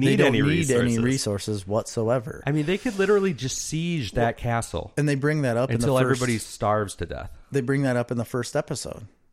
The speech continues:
Speaker 1: Sansa does. She says, "Okay, you bring all of these people and all of these armies here. How do we support them? How do we feed, s-, you know, however many armies are coming here?"
Speaker 2: But if you're, if
Speaker 1: And
Speaker 2: you're
Speaker 1: then
Speaker 2: the
Speaker 1: nobody
Speaker 2: Night
Speaker 1: gave him an
Speaker 2: King,
Speaker 1: answer.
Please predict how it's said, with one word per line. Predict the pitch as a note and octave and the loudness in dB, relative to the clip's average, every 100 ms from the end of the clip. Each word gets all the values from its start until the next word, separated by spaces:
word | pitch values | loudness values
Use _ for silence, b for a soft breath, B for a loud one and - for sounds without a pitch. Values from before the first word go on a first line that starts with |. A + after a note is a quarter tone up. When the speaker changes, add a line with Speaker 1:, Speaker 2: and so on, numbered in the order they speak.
| _ _ _ | _ _ _
Speaker 1:
Sansa | - - C#3 D#3 E2+ | -14 -2 -2 -2 -6
does. | D#2+ - - | -8 -12 -12
She | - A#2+ | -6 -6
says, | - A2 G2 | -2 -4 -4
"Okay, | A#2+ - A2+ | -8 -4 -2
you | G#2+ | -2
bring | G#2+ A#2+ | -2 -2
all | B2 G#2+ | -2 -2
of | G#2+ | -4
these | F#2+ F#2+ | -6 -10
people | - B2 A#2 G#2 | -6 -8 -4 -4
and | F2+ | -4
all | F#2+ G#2 | -2 -4
of | F2+ | -4
these | F#2+ F#2 | -6 -4
armies | G2+ A#2+ F#2 | -2 -2 -4
here. | - F2+ F2 | -4 -6 -4
How | G#2+ | -2
do | G#2+ | -2
we | G#2 G2+ | -2 -6
support | - G2+ B2+ C3 | -6 -6 -4 -6
them? | - - | -8 -10
How | F#2+ | -6
do | G2+ | -4
we | G2+ G#2 | -4 -6
feed, | - A#2+ A2 F#2+ F2 - b b b b b _ _ | -4 -4 -4 -4 -8 -16 b b b b b _ _
s-, | - - - - - | -10 -8 -8 -12 -8
you | G#2+ | -4
know, | F2 | -4
however | E2 G#2+ G#2 G2+ | -4 -2 -2 -2
many | G2 G2+ F#2 | -2 -4 -2
armies | G2 G#2 F2+ | -2 -2 -4
are | E2 | -6
coming | - A#2+ E2+ | -4 -6 -4
here?" | D#2 - | -10 -12
Speaker 2:
But | G#2+ A2+ | 0 0
if | B2+ | 0
you're, | D3 F3 E3 - | -2 -2 -2 -6
if | C3 - | -8 0
Speaker 1:
And | C3 | 4
Speaker 2:
you're | C#3 | 4
Speaker 1:
then | |
Speaker 2:
the | C#3 | 4
Speaker 1:
nobody | C#3 A#2+ | 4 6
Speaker 2:
Night | |
Speaker 1:
gave | C3+ C#3 | 4 4
him | C3+ | 4
an | C3+ | 2
Speaker 2:
King, | F3+ | 2
Speaker 1:
answer. | - - G2 | 0 -6 -14